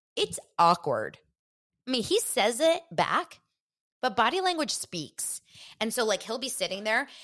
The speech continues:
and she's got her legs, like, wrapped up over his legs and she's, like, touching him and she's like, "Uh," and he's like, <laughs> "Cool, cool, cool, cool. Yeah, yeah."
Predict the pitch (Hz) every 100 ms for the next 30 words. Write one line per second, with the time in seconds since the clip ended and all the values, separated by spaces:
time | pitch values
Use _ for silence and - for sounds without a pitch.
0 | - 202 - 240 220 226 226 220 190 165
1 | 175 165 151 _ _ _ _ 185 202 214
2 | - 302 - 277 262 269 254 294 302 285
3 | 247 262 262 254 254 233 202 - 247 233
4 | 226 - 220 214 208 196 185 160 170 -
5 | 202 185 165 - 233 226 208 185 170 156
6 | - - - 185 190 175 185 214 233 233
7 | 240 - 226 220 220 - - 185 175 143
8 | - 165 - - 175 139 50 - _ _
9 | - 185 - - 240 202 - - - 185
10 | 202 160 - - _ - 208 180